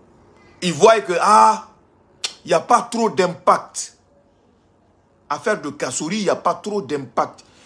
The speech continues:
Il y a eu un peu d'impact. Boum ! Mais ce qu'ils voulaient réellement, et c'est ce qu'ils voulaient,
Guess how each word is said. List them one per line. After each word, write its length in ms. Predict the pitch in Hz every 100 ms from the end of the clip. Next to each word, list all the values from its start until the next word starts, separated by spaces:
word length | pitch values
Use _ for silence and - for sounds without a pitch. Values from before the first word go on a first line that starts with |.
| _
Il 80 | 120
y 40 |
a 80 | 139
eu 180 | 151 190
un 100 | 185
peu 300 | - - 202
d'impact. 760 | 151 147 127 - 180 - - _ _ _ _
Boum ! 280 | 120 240 175
Mais 140 | 139 135
ce 140 | 240
qu'ils 240 | - 170
voulaient 300 | 120 135 160
réellement, 640 | 135 110 104 104 120 160 - _ _ _ - _ _ _
et 160 | - - - -
c'est 240 | - 135
ce 160 | 123 208
qu'ils 200 | 196 151
voulaient, 460 | 113 127 151 180